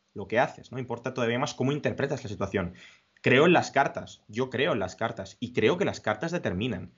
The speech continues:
Creo que las cartas que nos tocan importan, pero creo también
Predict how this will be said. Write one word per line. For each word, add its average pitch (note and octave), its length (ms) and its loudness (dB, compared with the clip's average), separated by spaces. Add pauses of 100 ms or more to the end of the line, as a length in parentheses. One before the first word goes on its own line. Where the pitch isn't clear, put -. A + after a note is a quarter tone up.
(260)
Creo A#2 220 4
que - 80 0
las B2 180 2
cartas B2 340 -2
que - 120 -10
nos G2 140 -10
tocan D3 340 -6
importan, F#2 640 -2 (500)
pero G2+ 220 2
creo A#2 240 6
también B2+ 560 2